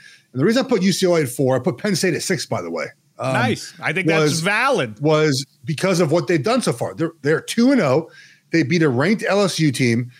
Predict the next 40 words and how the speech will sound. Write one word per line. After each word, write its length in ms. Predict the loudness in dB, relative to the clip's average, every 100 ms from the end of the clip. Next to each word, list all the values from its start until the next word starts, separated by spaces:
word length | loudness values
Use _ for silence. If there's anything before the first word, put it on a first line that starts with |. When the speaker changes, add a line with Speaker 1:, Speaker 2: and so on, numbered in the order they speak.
| _
Speaker 1:
U 180 | 0 2
C 160 | 4 4
L 120 | 4
A's 200 | 2 2
win 160 | 2 2
total 180 | 2
this 180 | 2 2
year, 120 | 2
I 20 | 2
think, 140 | 2
is 100 | -2
six, 300 | -2 -2 -2
six 180 | -4 -2
and 100 | -4
a 60 |
half. 320 | -4 -6 -6 -2
They 80 |
had 80 | 0
one 480 | 2 2 2 4 0 -4 -14
vote, 380 | -2 0 0 -2 _ -4
uh, 200 | -2 -2
to 160 | -2 -4
finish, 440 | 0 0 0 -4 -10 -20 _
uh, 100 | -8
first 360 | -6 0 0 0
in 80 | -4
the 40 |
Pac-twelve 360 | -4 -4 -4 -4
South, 320 | -4 -6 -4
right? 200 | -2 0
I 40 |
mean, 280 | 2 2 0 -8 -20 -8
on 160 | -4 -2
paper, 320 | 0 2 2
they're 80 | 2
the 140 | 2
sixth 360 | 0 -2 -4 -4
best 300 | -2 -2 -6
Pac-twelve 480 | -6 -4 0 0
team. 160 | -2 -14